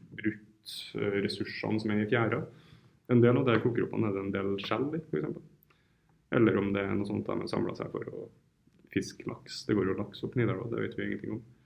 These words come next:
Men det kan jo også være at det her på en måte er en sånn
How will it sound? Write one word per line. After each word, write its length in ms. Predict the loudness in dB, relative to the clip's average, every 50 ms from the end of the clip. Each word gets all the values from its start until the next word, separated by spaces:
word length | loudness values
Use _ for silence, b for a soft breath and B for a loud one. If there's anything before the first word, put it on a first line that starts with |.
| b b b b b b _ _ _ _ 2
Men 500 | 4 6 6 6 6 4 0 -2 0 2
det 120 | 2 4 4
kan 160 | 4 4 6 6
jo 100 | 4 6
også 160 | 6 6 6
være 160 | 6 4 4
at 80 | 2 2
det 100 | 0 0
her 180 | 0 0 -2 -2
på 140 | 0 2
en 60 | 2 2
måte 240 | 2 2 0 -2
er 100 | -2 -2
en 160 | -4 -6 -4 -2
sånn 220 | 0 0 2